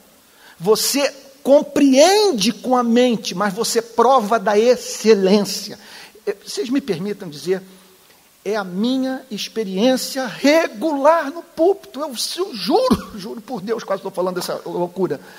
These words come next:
Mas eu, eu posso lhes dizer que, que quando eu saio daquela cadeira, o pastor Theo passa a palavra para mim, eu venho pelo caminho dizendo, "Hoje eu vou,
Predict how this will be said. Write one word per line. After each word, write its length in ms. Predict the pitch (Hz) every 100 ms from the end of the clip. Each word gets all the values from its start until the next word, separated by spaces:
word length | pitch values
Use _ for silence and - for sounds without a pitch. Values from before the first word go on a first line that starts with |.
| - -
Mas 200 | 247 277
eu, 120 | 320 269
eu 140 | 285
posso 320 | 240 311 349 392
lhes 160 | 453
dizer 420 | - 330 196 277 - - - - - - -
que, 100 | 226
que 300 | - 330 330 - - -
quando 320 | 262 349 359
eu 100 | 453
saio 340 | - - 262 233
daquela 360 | 208 - 339
cadeira, 560 | 320 185 143 220 285 202
o 20 |
pastor 360 | - 165 226 202
Theo 420 | - 208 269 233
passa 300 | 220 214 233
a 40 |
palavra 340 | - 175 208 175
para 180 | 170 147
mim, 180 | 240 - - -
eu 100 | 294
venho 400 | 247 139 165 277
pelo 240 | 269 262 254
caminho 280 | - 240 233
dizendo, 280 | 233 185
"Hoje 140 | 208 220
eu 40 |
vou, 200 | 208 233